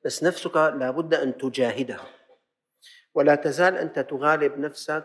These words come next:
تجاهد نفسك، تخالف نفسك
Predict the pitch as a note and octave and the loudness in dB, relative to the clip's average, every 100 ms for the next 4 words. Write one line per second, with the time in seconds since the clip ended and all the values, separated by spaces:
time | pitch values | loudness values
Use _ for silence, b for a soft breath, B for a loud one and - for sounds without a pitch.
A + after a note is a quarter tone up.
0 | - B2 C#3 D3 C3+ C3+ C3+ D3+ - - | -10 -6 0 0 0 -6 -4 -6 -4 -2
1 | D3+ - C3+ - D#3+ D#3+ D#3 - D#3+ D#3+ | -2 -4 -6 2 4 4 2 -2 -2 -2
2 | - E3 E3+ - - | 2 2 2 -4 -20